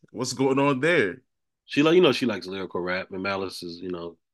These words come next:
Speaker 2: Christian, man. I'm not saying, I don't know if she's a Christian, but, you know, she likes lyrical,
Speaker 1: Whoa.
Speaker 2: she likes lyrical Joey Badass stuff. Um,
Speaker 1: Oh, so
Speaker 2: but
Speaker 1: she would like the Clipse?
Speaker 2: Yeah.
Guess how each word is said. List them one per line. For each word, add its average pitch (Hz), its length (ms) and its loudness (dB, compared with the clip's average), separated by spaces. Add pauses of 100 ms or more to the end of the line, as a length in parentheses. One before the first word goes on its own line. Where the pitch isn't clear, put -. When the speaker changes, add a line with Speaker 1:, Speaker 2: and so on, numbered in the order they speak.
Speaker 2:
Christian, 85 380 -8
man. 87 360 -14
I'm 95 160 -6
not 92 180 -6
saying, 90 160 -8
I 90 40 -10
don't 95 140 -6
know 90 80 -8
if 87 80 -12
she's 87 160 -12
a 80 40 -16
Christian, 73 340 -16
but, 78 160 -12 (380)
you 120 80 4
know, 113 80 8
she 139 140 2
likes 120 220 2
lyrical, 185 240 4
Speaker 1:
Whoa. 120 760 -2
Speaker 2:
she - 140 -6
likes 117 200 4
lyrical 110 420 4
Joey 98 320 -2
Badass 92 440 -4
stuff. 87 360 -10 (680)
Um, 92 300 -4
Speaker 1:
Oh, 98 100 -8
so 104 240 -8
Speaker 2:
but - 0 -
Speaker 1:
she - 160 -8
would 110 180 -2
like 113 220 -2
the 110 80 -6
Clipse? - 640 -4 (520)
Speaker 2:
Yeah. 92 400 0